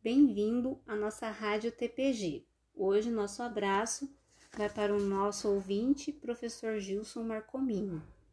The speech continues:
O entrevistado de hoje será o nosso aluno e tecnólogo de processos gerenciais, Eduardo Roberto Gouveia.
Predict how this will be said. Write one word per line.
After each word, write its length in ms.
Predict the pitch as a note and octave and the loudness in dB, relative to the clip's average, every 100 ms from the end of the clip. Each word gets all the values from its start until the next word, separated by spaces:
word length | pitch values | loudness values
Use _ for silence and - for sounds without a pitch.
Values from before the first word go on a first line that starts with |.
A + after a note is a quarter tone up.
| _ _ _ _ _ _ _ _ _ _ _ _ - | _ _ _ _ _ _ _ _ _ _ _ _ -2
O 220 | B3+ D4+ | 4 8
entrevistado 920 | D#4+ D4 A3 G3+ G#3+ - G3+ E3+ D#3+ E3 | 8 8 2 -4 -6 -12 -6 -4 -4 -4
de 260 | F#3+ F#3+ | 0 4
hoje 480 | G3+ A3+ F#3+ F3 E3 _ _ _ - | 6 6 4 -2 -10 _ _ _ -18
será 600 | - B3+ B3 A3+ A3+ A3+ | -2 0 2 0 0 0
o 80 | A3+ | 0
nosso 400 | A3 G#3+ G#3 A#3 | 0 0 -2 -4
aluno 420 | G#3+ F#3+ F3+ F3+ | -2 0 0 -2
e 100 | F3+ | -4
tecnólogo 840 | - G#3 G#3 A3 G3+ G3 F3+ F#3 | -6 -8 -6 -4 0 0 0 -4
de 80 | G3+ | -6
processos 760 | - G3+ G3+ G3 G3 - F#3+ | -6 -6 -6 -6 -6 -8 -10
gerenciais, 960 | F3+ F3 E3+ F3+ - G#3 G3+ A3 B3 - | -8 -6 -6 -10 -6 -2 0 0 -2 -6
Eduardo 640 | A#3+ B3 B3 A3 G#3 G#3+ G#3+ | -4 0 2 2 2 0 -2
Roberto 540 | A3+ A3 G#3 G#3 - | -2 0 0 -2 -6
Gouveia. 520 | G#3 B3 A3 F#3 F#3+ | -4 -2 -2 -6 -8